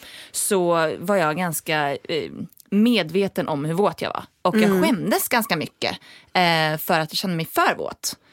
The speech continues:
Speaker 1: Och jag hade en kille då som, eh, som kommenterade det någon gång, som ledde till att jag skämdes. Så
Speaker 2: Vad
Speaker 1: han,
Speaker 2: sa han då?
Speaker 1: ja, men han sa något i stil med typ, "Oj, vad vått det var här."
Speaker 2: Mm.
Speaker 1: Och han kanske menade något härligt, men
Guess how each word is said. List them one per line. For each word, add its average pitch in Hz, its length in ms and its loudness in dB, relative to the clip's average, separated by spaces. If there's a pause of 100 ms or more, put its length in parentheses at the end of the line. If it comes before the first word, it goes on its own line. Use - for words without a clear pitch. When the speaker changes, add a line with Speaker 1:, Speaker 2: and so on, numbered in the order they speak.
(380)
Speaker 1:
Och 196 100 4
jag 208 180 4
hade 247 180 2
en 190 100 0
kille 220 280 0
då 156 200 0
som, 147 400 -2 (160)
eh, 156 160 -2 (200)
som 170 180 -6
kommenterade 262 720 2
det - 180 -4
någon 104 160 -6
gång, 76 140 -8
som 160 140 -4
ledde 170 240 0
till 156 180 -6
att 170 120 -8
jag 170 80 -12
skämdes. 165 440 -4 (120)
Så 180 80 -2
Speaker 2:
Vad 175 120 6
Speaker 1:
han, 180 100 4
Speaker 2:
sa 170 180 4
han 160 200 0
då? 262 100 2 (180)
Speaker 1:
ja, - 60 -4
men 214 120 2
han 240 80 2
sa 262 320 2
något 240 200 2
i 214 40 0
stil 240 420 2
med 185 160 2
typ, - 240 -2 (280)
"Oj, 214 440 2 (220)
vad 180 180 4
vått 151 400 -2
det 160 60 2
var 151 100 2
här." 185 340 2 (340)
Speaker 2:
Mm. 202 340 2
Speaker 1:
Och 190 300 0 (560)
han 240 240 0
kanske 269 180 0
menade 247 400 4
något 226 140 4
härligt, 233 680 2
men 208 340 4